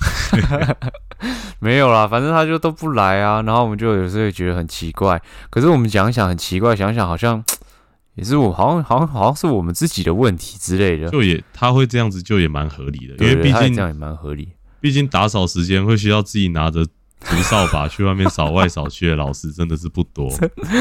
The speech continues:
Speaker 1: 真的，我是没有看过，就是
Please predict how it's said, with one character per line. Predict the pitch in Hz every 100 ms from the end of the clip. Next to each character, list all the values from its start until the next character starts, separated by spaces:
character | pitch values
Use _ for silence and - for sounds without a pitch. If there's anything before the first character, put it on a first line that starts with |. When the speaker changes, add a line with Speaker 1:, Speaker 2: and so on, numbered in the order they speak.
| 220
Speaker 1:
真 | - 156 156 156
的， | 147 110 - - - 139 - - -
我 | 120 120
是 | - 165
没 | 135
有 | 139
看 | 117 - 139 120
过， | 131 117
就 | 120
是 | 127 127